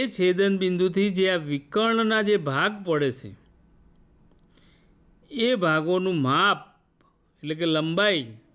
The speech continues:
માપ હંમેશા સરખું થાય છે.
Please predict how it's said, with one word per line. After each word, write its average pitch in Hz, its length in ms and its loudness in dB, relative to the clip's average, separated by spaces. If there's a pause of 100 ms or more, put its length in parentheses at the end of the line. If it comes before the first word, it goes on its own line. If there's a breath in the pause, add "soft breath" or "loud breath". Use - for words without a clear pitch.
માપ 165 280 -2 (1500)
હંમેશા 131 560 0
સરખું 120 500 -2
થાય 110 260 -2
છે. - 160 -10